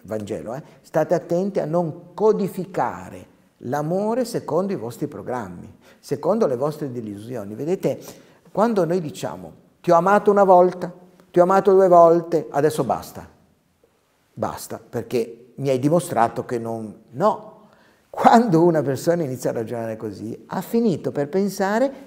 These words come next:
come il nemico. I martiri non hanno mai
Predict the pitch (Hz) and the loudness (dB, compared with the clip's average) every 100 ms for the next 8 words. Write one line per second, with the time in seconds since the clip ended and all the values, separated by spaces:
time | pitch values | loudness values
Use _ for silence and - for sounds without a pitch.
0 | - - 185 220 285 185 147 131 147 160 | -20 -6 -2 0 0 -2 -2 -6 -6 -8
1 | - - - _ _ _ _ _ _ - | -10 -18 -20 _ _ _ _ _ _ -20
2 | - - 185 247 226 143 117 - 110 98 | -20 -10 -2 4 4 4 0 -4 -8 -6
3 | 98 113 123 - - - _ _ _ _ | -6 -8 -14 -20 -20 -20 _ _ _ _
4 | 139 175 196 233 254 233 160 139 113 110 | -2 0 2 2 2 2 0 -2 -4 -8
5 | 127 143 170 165 127 104 104 - | -8 -4 -2 -2 -2 -6 -8 -12